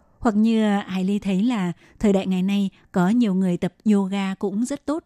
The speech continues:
cho sức khỏe và tinh thần. Ngoài ra thì một điều cũng nên làm để giảm thiểu triệu chứng khó chịu của cơ thể vào mùa thu,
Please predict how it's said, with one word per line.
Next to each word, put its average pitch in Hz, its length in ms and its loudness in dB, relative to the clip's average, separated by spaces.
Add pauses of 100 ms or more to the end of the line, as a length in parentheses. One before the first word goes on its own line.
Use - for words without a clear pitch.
cho 190 260 -2
sức - 160 -10
khỏe 160 280 -4
và 165 340 -4
tinh 202 240 -4
thần. 180 320 0 (640)
Ngoài 208 140 4
ra 220 160 2
thì 214 200 2
một 196 180 0
điều 196 280 0
cũng 220 440 -2
nên 226 220 0
làm 180 320 -4
để 170 300 0 (160)
giảm 185 280 -2
thiểu 165 360 -2
triệu 185 220 -6
chứng 190 180 -2
khó 202 180 -6
chịu 208 320 -6
của 180 120 0
cơ 196 140 -6
thể 185 240 -4
vào 180 160 -4
mùa 175 140 -4
thu, 214 340 0